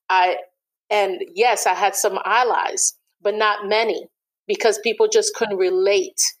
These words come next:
to my experience. What I find inspiring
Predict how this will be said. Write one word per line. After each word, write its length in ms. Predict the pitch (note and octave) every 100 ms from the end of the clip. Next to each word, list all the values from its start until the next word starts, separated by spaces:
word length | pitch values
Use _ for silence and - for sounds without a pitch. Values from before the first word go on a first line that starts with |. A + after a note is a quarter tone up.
| _ -
to 100 | G#3+
my 160 | F#3+ F3
experience. 800 | - - A3 G#3+ F#3+ E3+ - - - - _ _ _
What 260 | F#3 A3 B3
I 160 | A3 B3+
find 560 | B3+ - B3 A3+ A3 G#3
inspiring 1120 | G3+ F#3+ - - G#3+ A3+ A#3+ A3 F3+ E3+ F3